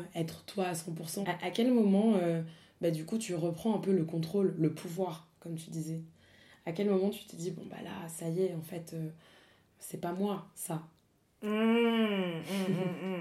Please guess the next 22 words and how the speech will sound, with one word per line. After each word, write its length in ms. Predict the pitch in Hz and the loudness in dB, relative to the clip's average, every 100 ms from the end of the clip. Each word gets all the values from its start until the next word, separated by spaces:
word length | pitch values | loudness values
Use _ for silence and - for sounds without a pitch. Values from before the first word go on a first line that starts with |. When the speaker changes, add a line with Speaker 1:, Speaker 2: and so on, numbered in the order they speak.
| 156 - | -6 -8
Speaker 2:
<laughs> 60 | |
Je 80 | 202 | -8
crois 240 | 202 247 | 0 0
que 40 | 233 | 0
je 40 | |
peux 160 | 214 226 | -2 -4
commencer 760 | 226 214 202 196 - 208 208 202 | 0 0 0 -2 0 2 2 0
en 140 | 180 175 165 _ _ _ _ - | 0 -4 -10 _ _ _ _ -8
disant 640 | 185 185 170 185 190 196 | -6 -6 -4 -2 0 0
le 120 | 185 175 - | 0 -4 -4
parcours 500 | 208 - - 214 202 | -4 -4 -8 -6 -6
fluctuant 1040 | - - 196 196 - 202 185 185 226 285 302 - _ _ _ - | -8 -6 -6 -6 -8 -6 -2 0 2 0 -2 -10 _ _ _ -12
de 60 | 175 | -8
mes 120 | 180 | -6
cheveux, 480 | - 180 160 190 190 | -6 -6 -2 0 0
vraiment 460 | 170 196 196 196 | 0 0 0 -2
une 240 | 185 180 170 165 | -2 -4 -6 -8
représentation, 1500 | 170 175 175 160 160 165 160 160 - 175 190 208 214 214 202 - _ - | -8 -8 -6 -6 -6 -8 -10 -10 -6 -4 -2 -4 -6 -8 -12 -18 _ -14
une 200 | 170 170 170 | -12 -10 -10
réflexion 560 | 170 170 165 - 175 | -10 -10 -12 -10 -10
de 120 | 175 | -8
mon 180 | 165 160 | -8 -8